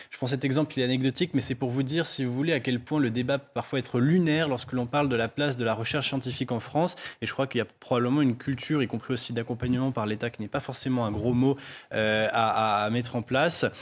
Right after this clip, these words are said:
Et il faudrait peut-être que l'on songe à redevenir un pays qui aime et qui cajole ses chercheurs,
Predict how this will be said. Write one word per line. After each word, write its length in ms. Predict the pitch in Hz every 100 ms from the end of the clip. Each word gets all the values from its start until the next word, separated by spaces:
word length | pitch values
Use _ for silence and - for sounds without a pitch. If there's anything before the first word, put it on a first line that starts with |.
| - -
Et 80 | 113
il 80 |
faudrait 260 | 104 110 113
peut-être 360 | 113 127 135 -
que 100 | 120
l'on 140 | 113
songe 260 | - 147 127
à 60 |
redevenir 480 | 104 117 120 135 123
un 40 |
pays 280 | 101 110 135
qui 180 | - 117
aime 140 | 127
et 40 | 131
qui 140 | -
cajole 400 | 110 147 127 147
ses 140 | 135 120
chercheurs, 520 | 127 113 - 147